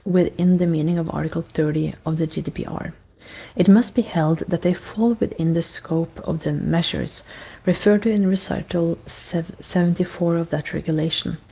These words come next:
implemented by the controller to demonstrate the compliance of the processing activities with that regulation. Article thirty-four,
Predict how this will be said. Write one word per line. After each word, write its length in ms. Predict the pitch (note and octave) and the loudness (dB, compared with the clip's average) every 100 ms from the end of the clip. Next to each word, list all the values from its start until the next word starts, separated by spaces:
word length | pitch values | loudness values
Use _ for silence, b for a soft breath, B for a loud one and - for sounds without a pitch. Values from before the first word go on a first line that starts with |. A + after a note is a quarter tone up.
| B B B B B | B B B B B
implemented 680 | G3 G3 A3+ A3 G3+ G#3 G3+ - | 4 6 8 6 6 4 -2 -4
by 240 | F#3 F3 E3+ | -2 0 2
the 100 | F3 | 2
controller 640 | F#3 F3+ - D#3 D#3+ E3 | 0 0 0 0 4 2
to 200 | - - | 2 -2
demonstrate 760 | E3 E3 F3 F#3 - E3+ E3 - - | 0 4 4 4 2 -2 -2 -4 -4
the 300 | E3+ E3 D#3+ - | 0 0 0 -2
compliance 600 | F3+ - F3 G3+ G#3 - | -2 -2 0 2 2 2
of 120 | F3 | -4
the 60 | F3 | -4
processing 640 | - D3+ - - E3 D#3 | -4 -6 -6 -6 -4 -4
activities 680 | - - E3+ F3 F3 F3 - B B B B B E3+ | -6 -4 -2 0 0 -2 -8 B B B B B 0
with 260 | F3+ F3+ F3 - | 4 4 2 -4
that 360 | F3 D#3+ - D#3 | -4 -4 -4 -2
regulation. 720 | D#3 D3+ D#3+ D#3+ - - D3+ - - B B B B | -2 -2 -4 -4 -6 -6 -8 -14 -20 B B B B
Article 320 | F3 F3 G3 | 2 2 2
thirty-four, 1120 | F#3 - D#3+ D#3+ D#3 - - - F3+ F#3 A3+ | 0 2 2 2 0 -4 -16 -10 -2 2 2